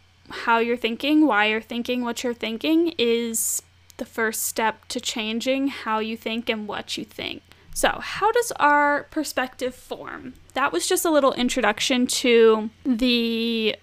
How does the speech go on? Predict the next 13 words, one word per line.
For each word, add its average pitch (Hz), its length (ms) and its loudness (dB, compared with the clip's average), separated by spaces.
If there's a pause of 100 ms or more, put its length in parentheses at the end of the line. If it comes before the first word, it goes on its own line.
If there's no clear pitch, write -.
components 240 560 2
of 285 140 2
perspective 247 520 2
and 262 200 6
what 208 160 -2
perspective 220 500 -2
is. 214 420 2 (640)
So, - 360 8 (100)
each 403 340 8
of 262 180 6
us - 420 0
has 247 400 0
a 233 260 2